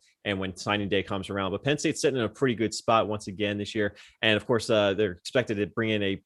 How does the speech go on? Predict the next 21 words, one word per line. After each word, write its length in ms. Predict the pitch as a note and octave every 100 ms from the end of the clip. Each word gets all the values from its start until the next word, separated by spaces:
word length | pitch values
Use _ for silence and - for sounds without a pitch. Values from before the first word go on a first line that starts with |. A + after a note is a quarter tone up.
| A2 A2
more 360 | G2 B2 B2 A#2 A2
talented 480 | - A2+ A2+ A2 A2
overall 460 | A2+ G2 G2+ A2
class 400 | A2 A#2+ A2 G#2
compared 420 | - A2 A2 G#2+ G#2
to 340 | A2 G2 F#2 - _
the 120 | G2
last 260 | F#2+ B2+ -
recruiting 340 | A2 A#2 G#2
cycle 300 | F#2+ G2+ -
they 120 | G2 F#2+
had, 260 | G2+ F#2+ - - _ -
which 140 | A2+
was 120 | G#2+
gonna 140 | C3 A2+
be 100 | G#2+
a 40 |
smaller 280 | - G#2+ G2
class 340 | - F#2+ F2
anyway. 360 | A2+ G#2+ F2 E2+
So 260 | - F2+